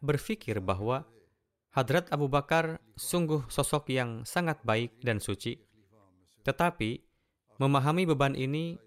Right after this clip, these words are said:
bukanlah pekerjaannya. Ini adalah tugas yang sangat sulit bagi beliau." Hadrat Umar bersabda, "Jika ada orang yang dapat mengemban beban ini, maka orang itu adalah saya.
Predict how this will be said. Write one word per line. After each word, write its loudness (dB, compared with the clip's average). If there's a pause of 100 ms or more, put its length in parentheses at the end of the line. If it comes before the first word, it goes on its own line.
bukanlah 0
pekerjaannya. 0 (1040)
Ini 2
adalah 2
tugas 0
yang -2
sangat -2
sulit 0 (240)
bagi 0
beliau." -4 (880)
Hadrat 0
Umar 2
bersabda, -2 (480)
"Jika 2
ada 0
orang 4
yang 0
dapat 0
mengemban 2
beban 0
ini, -4 (400)
maka 0 (320)
orang 4
itu -4
adalah 2
saya. -2